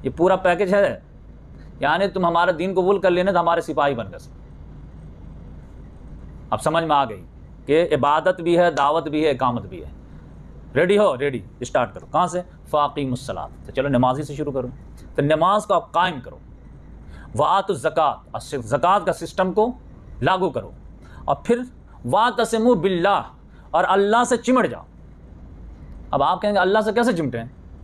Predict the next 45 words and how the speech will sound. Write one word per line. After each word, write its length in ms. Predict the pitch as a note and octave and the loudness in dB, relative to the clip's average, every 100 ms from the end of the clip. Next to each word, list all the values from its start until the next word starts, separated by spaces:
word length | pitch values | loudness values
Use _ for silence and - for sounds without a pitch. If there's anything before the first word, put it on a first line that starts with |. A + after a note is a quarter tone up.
| - - - - - - - - - - | -20 -20 -18 -18 -18 -18 -18 -18 -8 -2
अल्लाह 240 | D3+ F#3 | 0 0
ताला 220 | F#3 F3 | 2 2
तो 100 | E3+ | 2
बराउल 580 | D#3+ A#2+ - E3 F#3+ G3 | -2 -4 0 2 4 4
वरा, 240 | F3+ F3 F3 | 2 2 4
वराउल 300 | F3 F#3+ F#3+ | 4 4 4
वरा, 220 | F3+ F3+ | 2 2
बहुत 260 | D#3+ G3 | 2 2
दूर 120 | F3 F3 | 2 2
है, 60 | |
कैसे 200 | A3+ G#3 | 2 2
चिमटे?" 280 | D3+ A#2+ - - - - - | -2 -6 -8 -18 -20 -20 -8
अल्लाह 200 | A2+ C#3 | 0 2
ताला 180 | C#3 C#3 | 2 2
ने 80 | C#3 | 2
कहा, 120 | C3 | 0
"घबराओ 340 | A#2 A#2 D#3 | 2 2 2
नहीं, 240 | D#3+ C3+ F#3 - | 2 -2 -6 -8
मैं 120 | A#2 A2+ | -6 0
दे 120 | D#3+ | 4
रहा 80 | C#3+ | 4
हूँ 60 | |
ना 60 | E3+ | 2
जरिया 240 | C3+ B2 | 2 0
चिमटने 340 | A2+ A2 F2+ - | 0 -4 -8 -12
का, 140 | - - - - - - | -16 -18 -18 -18 -12 -2
मैं 140 | C#3 | 2
अपना 280 | F3 E3+ F3 | 2 2 0
कलाम 380 | E3+ D3 E3 F#3 | 2 2 2 2
दे 140 | D3+ | 2
रहा 100 | C#3 | 4
हूँ, 80 | D3+ | 2
उससे 180 | D#3+ E3 | 0 -2
चिमट 240 | A#2+ G#2 | -2 -6
जाओ। 140 | D2+ - - - - - - - - - - - - | -10 -16 -18 -20 -18 -18 -18 -18 -18 -18 -18 -18 -10
इस 120 | C3+ | -10
कुरान 400 | - D3 E3 F#3 | -2 2 4 2
को 120 | F3 E3+ | 2 2
ओढ़ना 300 | E3 E3+ E3+ | 2 2 0
बिछाना 340 | D3 E3 E3+ | 0 0 2
बना 220 | E3 D#3+ | 2 2
लो, 100 | E3 | 2
इससे 200 | D3+ D3 | 0 -2
चिमट 280 | B2 D#3+ G2+ | -2 0 -2
जाओ।" 120 | - | -8